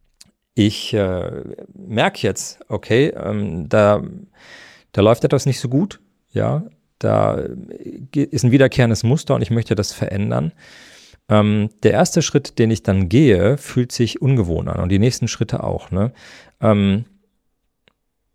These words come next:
ich will das mal am, am, am Beispiel verdeutlichen, ne? Wenn ich gewohnt bin, mich anzupassen an den anderen, ne? Ne, ich erinnere mich jetzt, äh, an zum Beispiel an einen Schwimmbadbesuch. Ähm, wenn ich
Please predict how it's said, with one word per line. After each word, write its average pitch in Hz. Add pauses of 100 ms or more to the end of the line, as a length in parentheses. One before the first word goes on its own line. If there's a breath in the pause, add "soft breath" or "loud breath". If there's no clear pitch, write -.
(320)
ich 101
will 135
das 139
mal 117
am, 101
am, 95
am 92
Beispiel 113
verdeutlichen, 113
ne? 117
Wenn 113
ich -
gewohnt 120
bin, 87
mich 95
anzupassen -
an 95
den 95
anderen, 90
ne? 113 (500 loud breath)
Ne, 101
ich -
erinnere 110
mich 104
jetzt, -
äh, 107
an -
zum 95
Beispiel 101
an 87
einen 90
Schwimmbadbesuch. 107 (840 loud breath)
Ähm, 104 (580 soft breath)
wenn 107
ich -